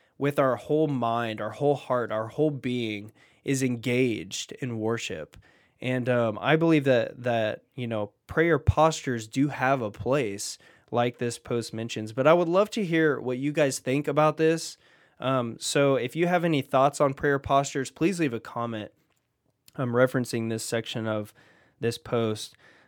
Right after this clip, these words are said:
Um, so moving on, the kind of the, the third section that I wanted to share with you guys that I found useful, you know, is talking about different places to pray in your home. And I just kinda wanted to,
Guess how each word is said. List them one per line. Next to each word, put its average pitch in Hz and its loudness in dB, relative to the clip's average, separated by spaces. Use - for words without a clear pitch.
Um, 139 4
so - 4
moving 196 6
on, 165 8
the 156 2
kind 208 2
of 214 0
the, 139 6
the 131 -4
third 165 2
section 151 0
that 143 4
I 135 4
wanted 135 0
to 123 -6
share 143 2
with 143 0
you 117 -2
guys 113 -2
that 120 -4
I 120 0
found 127 -2
useful, 113 -4
you 139 -2
know, 143 2
is 143 -2
talking 214 2
about 165 6
different 151 2
places 151 0
to 139 -2
pray 135 2
in 135 2
your 117 -2
home. 135 0
And 123 -2
I 139 0
just 156 -2
kinda 165 4
wanted 151 4
to, 127 2